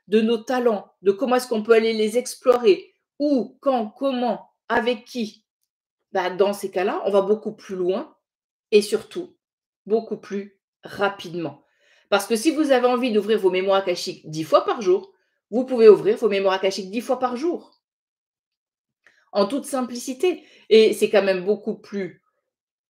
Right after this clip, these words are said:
bah, moi, je trouve ça beaucoup plus évident de pouvoir, euh, être autonome plutôt que d'attendre qu'un consultant soit disponible. En tout cas, moi, j'ai plusieurs mois d'attente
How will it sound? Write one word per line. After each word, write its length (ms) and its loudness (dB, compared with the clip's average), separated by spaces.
bah, 280 -2
moi, 100 -2
je 60 -12
trouve 140 -12
ça 100 0
beaucoup 240 -10
plus 460 -8
évident 480 4
de 100 -2
pouvoir, 600 0
euh, 380 0
être 320 0
autonome 600 -2
plutôt 300 0
que 80 8
d'attendre 560 2
qu'un 160 -2
consultant 520 -4
soit 220 -4
disponible. 540 -10
En 140 -12
tout 100 -16
cas, 280 4
moi, 120 -2
j'ai 160 0
plusieurs 360 0
mois 140 0
d'attente 560 -4